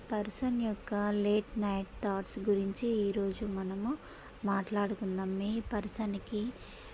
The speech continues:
మీ పైన ఈరోజు చాలా ఆలోచనలు అనేటివి వచ్చాయంట. తను మీకు చేసిన దానికి రిగ్రెట్‌గా ఫీల్ అవుతూ ఉన్నాడు. ఈ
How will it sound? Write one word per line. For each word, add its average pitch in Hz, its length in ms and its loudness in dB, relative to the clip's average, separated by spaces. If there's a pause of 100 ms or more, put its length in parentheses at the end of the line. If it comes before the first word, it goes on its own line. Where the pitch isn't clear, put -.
(120)
మీ 226 200 4
పైన 214 360 2 (180)
ఈరోజు 208 560 2 (720)
చాలా 214 360 2 (100)
ఆలోచనలు 214 680 2
అనేటివి 214 560 0
వచ్చాయంట. 214 800 0 (540)
తను 220 280 4 (160)
మీకు 220 420 0 (100)
చేసిన 226 460 4
దానికి 202 480 4
రిగ్రెట్‌గా 202 720 6
ఫీల్ 202 360 4
అవుతూ 196 360 4
ఉన్నాడు. 190 500 2 (520)
ఈ 240 80 8